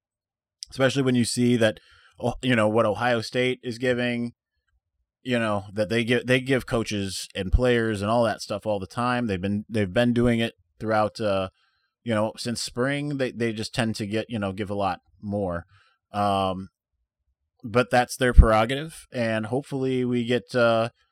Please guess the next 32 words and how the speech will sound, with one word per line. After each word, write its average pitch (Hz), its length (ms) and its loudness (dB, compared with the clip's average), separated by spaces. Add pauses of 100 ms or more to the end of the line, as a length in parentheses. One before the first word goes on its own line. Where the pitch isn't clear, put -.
(140)
with 101 140 -8
fall 123 220 4
camp 120 320 -2 (380)
probably 117 460 0
starting 123 600 0 (340)
sometime 120 480 -2
here 117 160 0
soon. 120 340 -4
I 110 80 -2
don't 117 260 0
know 113 240 0
the 113 120 -4
exact 104 400 -4
date 110 180 -8
it's 110 140 -12
going 107 260 -6
to 98 60 -10
start 123 380 -4 (360)
as 120 160 0
of 117 140 -6
yet. 127 240 0
I 104 60 0
haven't 110 260 -4
gotten 110 240 0
a - 20 -6
chance 110 280 -4
to 98 100 -14
check - 320 -8
in, 139 260 -6 (640)
uh, 110 220 2
but, 113 340 0
uh, 110 360 0